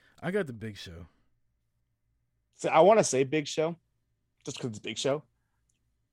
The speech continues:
Speaker 2: But I think something stupid's gonna happen. And, ah, this is so, I, I'm gonna lose a match. I'm, I'm giving this one. I'm sac-, this is gonna be a sacrifice fly because I want Big Show to win, but I think some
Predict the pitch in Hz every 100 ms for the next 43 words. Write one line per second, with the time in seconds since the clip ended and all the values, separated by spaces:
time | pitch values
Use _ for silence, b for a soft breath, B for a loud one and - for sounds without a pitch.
0 | _ _ _ 147 156 160 196 170 135 -
1 | 165 131 123 101 98 104 101 107 _ _
2 | _ _ _ _ _ _ _ _ _ 123
3 | 131 - 113 - - - 175 139 104 113
4 | 160 - 185 208 147 143 127 123 131 160
5 | 160 160 147 147 123 110 107 98 - 165
6 | 170 180 208 220 202 - 185 180 175 170
7 | - 131 98 - _ _ _ _ _ _
8 | _ _ _ _ _ - 143 139 185 180
9 | 175 - 156 143 123 113 120 _ _ _
10 | _ _ 123 117 147 143 160